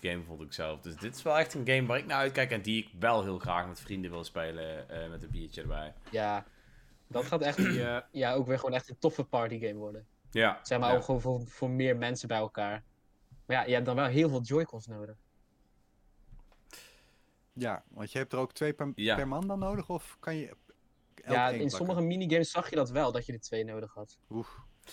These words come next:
Speaker 1: Ja, ik verwacht dat, dat het zo'n ding zal zijn van pass the Joy-Cons of zo.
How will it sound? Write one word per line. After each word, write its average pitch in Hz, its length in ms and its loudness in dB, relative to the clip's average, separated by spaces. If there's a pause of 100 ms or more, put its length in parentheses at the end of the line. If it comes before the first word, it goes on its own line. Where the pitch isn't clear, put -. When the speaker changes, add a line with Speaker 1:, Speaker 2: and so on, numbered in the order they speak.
(220)
Speaker 1:
Ja, 92 160 6
ik 117 100 6
verwacht 127 320 2
dat, - 420 -8
dat 90 220 -10
het 92 180 -16
zo'n 85 260 -10
ding 85 200 -6
zal 82 160 -10
zijn 82 200 -6
van 82 220 -8
pass 82 260 -4
the - 120 -16
Joy-Cons 76 520 -14
of 80 100 -20
zo. 76 260 -12